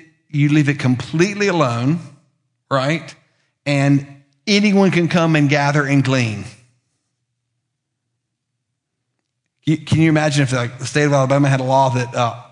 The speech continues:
every seventh year, uh, Publix and Pib-, Piggly Wiggly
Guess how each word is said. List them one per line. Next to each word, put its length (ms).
every 220
seventh 340
year, 400
uh, 140
Publix 480
and 100
Pib-, 340
Piggly 340
Wiggly 460